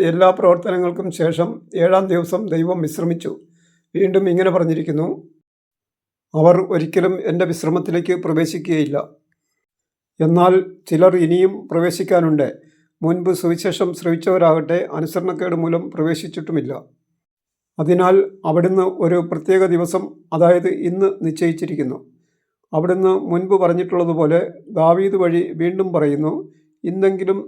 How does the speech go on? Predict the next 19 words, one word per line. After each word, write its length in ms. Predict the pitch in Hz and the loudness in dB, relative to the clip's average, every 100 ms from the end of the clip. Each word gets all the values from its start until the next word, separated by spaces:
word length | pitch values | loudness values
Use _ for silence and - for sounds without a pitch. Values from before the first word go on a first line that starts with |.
| 180 | -6
നിങ്ങൾ 280 | 170 175 185 | -4 0 0
അവൻ്റെ 280 | - 165 175 | 0 -2 -2
സ്വരം 280 | 170 165 175 | -2 -2 -4
ശ്രവിച്ചിരുന്നെങ്കിൽ 840 | - 170 175 170 175 170 170 175 190 - - | -4 -2 -2 -2 -2 0 0 0 -2 -6 -10
എത്ര 200 | 147 180 | -6 -2
നന്നായിരുന്നു. 640 | 156 156 160 156 151 143 - - _ _ _ - | 0 0 0 0 -2 -4 -8 -14 _ _ _ -4
നിങ്ങളുടെ 320 | 170 180 175 | 0 2 2
ഹൃദയം 360 | 160 175 175 185 | 2 0 -2 -2
കഠിനമാക്കരുത്." 840 | 185 165 170 165 165 165 143 117 - _ _ _ _ _ _ _ _ _ _ | -4 -2 0 0 -2 -4 -6 -8 -12 _ _ _ _ _ _ _ _ _ _
ജോഷുവ 420 | 160 165 175 175 190 190 - | 2 4 4 4 4 4 0
അവർക്ക് 300 | 170 160 - | 0 0 2
വിശ്രമം 460 | 175 156 180 180 190 | -2 0 0 2 2
കൊടുത്തിരുന്നെങ്കിൽ 720 | 165 170 170 190 190 185 160 165 - - - _ _ | 0 -2 0 0 2 2 0 0 -2 -6 -14 _ _
പിന്നീട് 320 | 156 175 185 190 170 | -2 2 2 2 0
ദൈവം 300 | 170 170 185 - | 0 0 -2 -2
മറ്റൊരു 320 | 165 156 190 | -6 0 0
ദിവസത്തെപ്പറ്റി 640 | 180 170 185 170 160 175 180 | 0 -2 -4 -6 -6 -6 -6
പറയുമായിരുന്നില്ല. 760 | - 165 170 170 175 170 165 139 123 - _ _ _ _ _ _ _ _ _ - | -2 0 0 0 -2 -2 -2 -4 -6 -10 _ _ _ _ _ _ _ _ _ -6
അതിനാൽ 360 | 151 175 185 | 0 2 4